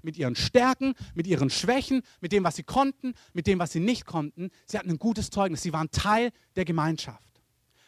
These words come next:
Man sagt, verschiedene Gemeinden formulieren das unterschiedlich, aber man sagt es eigentlich, du gehörst dazu, auch zu einer Gemeinde, wenn du Beziehungen hast,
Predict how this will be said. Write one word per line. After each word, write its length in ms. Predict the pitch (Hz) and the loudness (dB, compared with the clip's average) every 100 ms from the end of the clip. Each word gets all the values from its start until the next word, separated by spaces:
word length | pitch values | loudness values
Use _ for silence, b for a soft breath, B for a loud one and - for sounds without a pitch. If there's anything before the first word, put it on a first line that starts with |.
| _ | _
Man 160 | 151 156 | -6 4
sagt, 280 | 214 240 | 4 4
verschiedene 340 | - 160 202 185 | 0 -2 0 2
Gemeinden 360 | 165 196 185 | 4 4 2
formulieren 400 | - 190 170 175 | -2 0 2 0
das 100 | 156 | -2
unterschiedlich, 640 | - 220 220 - 151 185 - | -2 -4 -4 -8 -8 -8 -4
aber 120 | 165 | -2
man 180 | 175 165 | 0 2
sagt 260 | 220 247 | 0 0
es 80 | 233 | -6
eigentlich, 520 | 196 214 202 208 - b b b _ | -4 -2 0 -2 -4 b b b _
du 80 | 185 | -2
gehörst 400 | 185 220 240 - | 4 4 4 2
dazu, 500 | 156 - - 262 285 | -4 -6 0 4 4
auch 160 | 220 196 | 4 2
zu 140 | - | 0
einer 160 | 185 160 | 0 0
Gemeinde, 500 | 165 180 220 202 208 b b | -2 0 0 -2 -4 b b
wenn 140 | 165 | -2
du 80 | 156 | 0
Beziehungen 640 | 131 - - 226 262 262 233 | -2 -4 -2 2 6 4 2
hast, 440 | 294 - - | -2 -6 -12